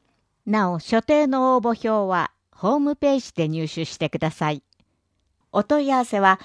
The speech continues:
東京都道路整備保全公社まで。電話零三五三八一の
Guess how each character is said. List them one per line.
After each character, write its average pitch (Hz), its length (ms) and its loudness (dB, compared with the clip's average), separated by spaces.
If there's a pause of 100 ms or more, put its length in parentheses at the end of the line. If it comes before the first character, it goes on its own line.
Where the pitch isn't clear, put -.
(220)
東 285 240 6
京 226 260 0
都 143 200 0
道 214 300 4
路 277 180 2
整 247 280 0
備 131 180 -4
保 165 200 0
全 240 280 2
公 208 240 2
社 123 220 -4
ま 131 160 -2
で。 - 180 -10 (560)
電 226 260 2
話 196 300 0
零 180 200 0
三 147 360 -4 (360)
五 262 420 4
三 202 420 0
八 185 560 0
一 190 280 -2
の 135 320 -6